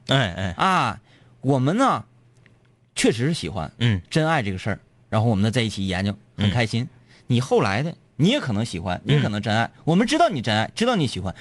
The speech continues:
Speaker 2: 但我们不带你。
Speaker 1: 对。
Speaker 2: 因为你进来，可能就要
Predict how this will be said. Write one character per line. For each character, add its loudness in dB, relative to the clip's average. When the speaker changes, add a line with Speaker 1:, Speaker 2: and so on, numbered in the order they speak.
Speaker 2:
但 0
我 0
们 -4
不 -4
带 0
你。 -6
Speaker 1:
对。 0
Speaker 2:
因 2
为 -2
你 -2
进 -2
来， -4
可 0
能 2
就 4
要 2